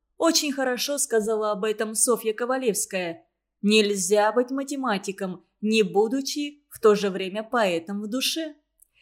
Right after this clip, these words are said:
Мне припоминается рассказ об одном нашем русском учёном математике – ещё студентом он полюбил девушку, свою будущую жену.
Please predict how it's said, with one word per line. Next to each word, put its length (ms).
Мне 360
припоминается 880
рассказ 560
об 200
одном 320
нашем 360
русском 480
учёном 520
математике – 960
ещё 340
студентом 580
он 180
полюбил 420
девушку, 760
свою 400
будущую 560
жену. 460